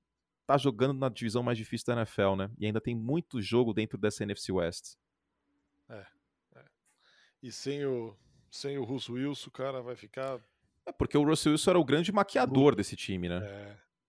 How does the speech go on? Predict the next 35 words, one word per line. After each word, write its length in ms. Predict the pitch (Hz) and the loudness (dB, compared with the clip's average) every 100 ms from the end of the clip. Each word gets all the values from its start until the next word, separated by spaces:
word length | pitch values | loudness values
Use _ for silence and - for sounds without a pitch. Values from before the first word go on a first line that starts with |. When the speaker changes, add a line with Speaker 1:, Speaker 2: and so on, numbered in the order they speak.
| _ _ _ _ _ _ _ _ _ - | _ _ _ _ _ _ _ _ _ -8
Speaker 1:
Tipo, 380 | 107 - 101 | -4 2 4
ele, 240 | 92 107 131 | 4 4 4
ele 380 | 143 113 107 123 | 4 4 4 6
resolvia 480 | 135 147 120 123 | 6 6 6 6
a 40 | 139 | 6
B 140 | 127 | 8
O 180 | 110 117 | 10 10
até 180 | 147 214 | 8 2
não 100 | 262 | 0
poder 220 | 339 320 | 0 4
mais. 380 | 135 131 120 - | 6 6 4 2
Quantas 320 | 131 175 175 | 0 0 -2
e 60 | 170 | -2
quantas 300 | 156 139 120 | 0 0 0
vezes 140 | 135 | -2
a 60 | 147 | -4
gente 120 | - | -4
não 80 | 120 | -2
viu 140 | 123 | -2
um 80 | 117 | 0
Russell 300 | 117 - 104 | 0 0 2
Wilson 300 | 107 - 104 | 0 0 -2
no, 320 | 104 98 87 _ _ _ _ _ _ | 0 -2 -4 _ _ _ _ _ _
no 120 | 110 | -6
segundo 400 | - 107 104 101 | -4 -4 -2 -4
quarto, 680 | - 107 120 160 - 110 92 | 2 6 8 6 2 -4 -2
no, 160 | 104 - | -6 -6
no, 260 | 95 95 87 | -4 -4 -4
no 140 | 95 101 | -6 -6
segundo 360 | - 98 107 | -4 -4 -6
tempo, 720 | - 113 139 170 - 90 - _ _ _ _ _ _ _ _ - - - | -2 0 0 -2 0 0 -2 _ _ _ _ _ _ _ _ -16 -12 -8
arrumando 840 | 104 135 131 120 127 147 170 190 | 0 2 4 4 4 4 4 4
a 60 | 220 | 2
situação? 640 | - - - 147 160 127 - _ _ | 0 -4 -2 0 0 -2 -6 _ _
E 920 | - 101 101 104 101 95 90 - 87 | -6 -2 0 2 2 0 0 -2 -8